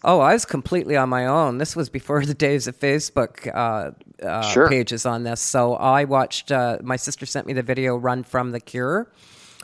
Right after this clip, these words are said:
Speaker 2: Mm-hmm.
Speaker 1: and, uh, I watched that and, uh,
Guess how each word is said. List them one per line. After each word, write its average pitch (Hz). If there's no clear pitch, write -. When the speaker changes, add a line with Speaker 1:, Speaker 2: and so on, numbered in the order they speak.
Speaker 2:
Mm-hmm. -
Speaker 1:
and, 123
uh, 123
I 104
watched 127
that 139
and, 120
uh, 120